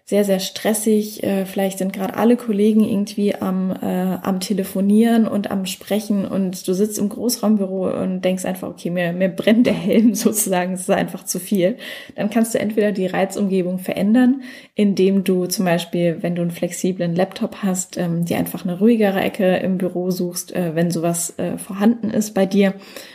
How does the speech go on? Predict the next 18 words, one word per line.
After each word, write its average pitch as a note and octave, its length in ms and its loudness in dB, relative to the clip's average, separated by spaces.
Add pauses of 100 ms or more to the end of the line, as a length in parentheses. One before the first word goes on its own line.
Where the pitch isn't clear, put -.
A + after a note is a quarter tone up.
(200)
und G3+ 160 4
von F#3 180 0
dort G#3 200 2
aus A3+ 140 -2
arbeitest, F#3+ 640 -2
oder G3+ 260 4
du F#3+ 180 -2
dir, F3+ 440 0 (320)
ähm, F3+ 440 -2
diese F3 340 2
fabelhaften F#3 1300 2 (720)
Noise F#3+ 360 4
Cancelling, E3+ 760 2
ähm, E3 720 -4 (320)
Kopfhörer E3+ 520 -4
anschaffst E3+ 600 0
und E3+ 180 0
die F3 240 2